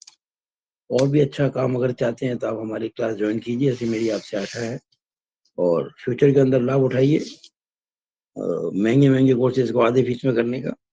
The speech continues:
कई बच्चों के जो ये video देख रहे हैं, फोर्थ सेम में regular हैं, उनके second सेम में कई paper back होंगे, even first सेम में बैक होंगे। जो सिक्स सेम के बच्चे अभी जिनके ये back paper है टॉस का,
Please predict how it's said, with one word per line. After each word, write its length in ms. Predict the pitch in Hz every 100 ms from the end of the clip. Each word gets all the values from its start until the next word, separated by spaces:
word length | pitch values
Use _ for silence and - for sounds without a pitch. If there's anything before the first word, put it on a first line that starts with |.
| _ _ _ _ _ - - - _ _ _ _ _ _ -
कई 120 | 147
बच्चों 340 | 135 127 127 120
के 360 | 131 120 - - _
जो 180 | - 120
ये 100 | 135
video 280 | 123 127 135
देख 220 | 127 135
रहे 120 | 135
हैं, 100 | 135
फोर्थ 260 | 123 127 123
सेम 140 | 143
में 100 | 135
regular 360 | 127 123 143 143
हैं, 200 | 143 196 _ _ _ _ _ _ _ _ -
उनके 560 | 135 117 139 131 120
second 300 | - 120 127
सेम 180 | 120 139
में 100 | 135
कई 100 | 139
paper 280 | 131 135 135
back 260 | 123 131 135
होंगे, 260 | 131 123 - _ _ _ _ _ _ _ _ _ _ _ 143
even 260 | 135 131 139
first 200 | 143 156
सेम 140 | 147
में 180 | 147 135
बैक 160 | 135
होंगे। 300 | 135 135 - - _ _ _ _
जो 160 | - 135
सिक्स 240 | 135 156
सेम 180 | 170 160
के 60 | 151
बच्चे 300 | 147 143 156
अभी 200 | 139 143
जिनके 280 | 143 143 151
ये 160 | 143
back 300 | 127 135 139
paper 260 | 147 135 143
है 60 |
टॉस 280 | 123 147 135
का, 200 | - -